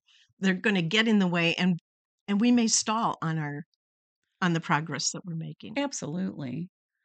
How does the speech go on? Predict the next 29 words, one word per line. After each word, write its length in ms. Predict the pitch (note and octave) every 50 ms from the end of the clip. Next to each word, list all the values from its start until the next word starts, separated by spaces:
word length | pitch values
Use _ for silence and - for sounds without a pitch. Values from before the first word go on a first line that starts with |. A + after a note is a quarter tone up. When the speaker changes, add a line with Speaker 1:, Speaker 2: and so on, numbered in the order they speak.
| _ _ _ _ _ -
Speaker 2:
The, 220 | G3+ G3 - -
I 80 | G3 G3
mean, 200 | F#3+ G3 F#3+ F#3
if 220 | - - G3+ G3
it 80 | C4 B3+
was 140 | F3 F3 E3
a 60 | E3
straight 360 | - - - G3 F3+ - -
shot, 300 | - - A3 G3+ - -
wouldn't 220 | D3+ E3 F3 F3+
that 140 | E3+ F3 F3+
be 100 | - C#3
great? 420 | C3 - - C3 C3+ D3+ F#3+ G#3 _ _ _ _ _ _ _ _ _ _ _ _ _ _ -
<laughs> 80 | - - - - - - - A4 - - - - - - - - - - - - - - - - -
But 140 | - D#4 -
we'd 220 | D#4 D#4 B3+ -
miss 180 | - D#4+ E4+ -
so 300 | - - C#4 C4 C4+ C4+
much. 340 | A#3 C4 B3+ - - - -
We'd 200 | A3 A3+ G3 G#3
miss 200 | A3 A3+ - -
the 120 | - G3+ F#3+
lessons 460 | F#3+ F#3+ F#3+ - - F#3+ F#3 F3+ G#3
learned. 540 | A3 A3+ A3+ A3 G#3 G3 F#3 E3+ E3 E3 D#3
We 140 | F3+ F#3+ F#3+
would 160 | G3 G3 E3+ -
miss 200 | G3 G3+ G3 -
the 120 | - G3+
challenges. 880 | G3 - - - - A#3+ A3 G#3+ G#3+ G3 F#3 - F#3 E3+ D#3+ D3+ D#3